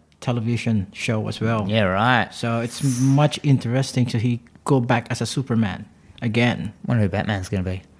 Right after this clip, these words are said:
Speaker 1: Uh, it's only, I think
Speaker 2: Could be
Speaker 1: it's
Speaker 2: anyone.
Speaker 1: Yeah, it could be anyone.
Speaker 2: <laughs> And they're these days, Batman's a
Speaker 1: Yeah.
Speaker 2: dime a dozen.
Speaker 1: Yeah.
Speaker 2: <laughs> Anyone can be Batman.
Speaker 1: So what is your main motivation on s-,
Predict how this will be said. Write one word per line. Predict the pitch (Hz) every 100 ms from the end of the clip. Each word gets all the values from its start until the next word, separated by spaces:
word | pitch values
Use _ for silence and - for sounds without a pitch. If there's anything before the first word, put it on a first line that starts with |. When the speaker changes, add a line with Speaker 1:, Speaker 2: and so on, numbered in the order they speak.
| - _ _ _ -
Speaker 1:
Uh, | 113 113 113 113
it's | 233
only, | 180 147
I | 123
think | -
Speaker 2:
Could | 160
be | 127
Speaker 1:
it's | 123
Speaker 2:
anyone. | 147 131 113
Speaker 1:
Yeah, | 131 143 135
it | 131
could | 190
be | 131
anyone. | 143 160 131 151
Speaker 2:
<laughs> | 185 175
And | 196
they're | 185 196
these | 180 202
days, | 143 127 175
Batman's | 170 185 160 135
a | 123
Speaker 1:
Yeah. | 131
Speaker 2:
dime | 131
a | 127
dozen. | 131 156 147 95 - 143
Speaker 1:
Yeah. | 147 151 151 151 143 113 -
Speaker 2:
<laughs> | - -
Anyone | 139 165 143
can | 120
be | 113
Batman. | 104 101 101 92 - - -
Speaker 1:
So | - 262 - -
what | 226 226 294 302
is | -
your | 202
main | 175 175 185 180
motivation | 165 156 131 135 135 127 117 107 110 110 - _ _ _ _ _ _
on | 160 160 156 156 156 - -
s-, | - - -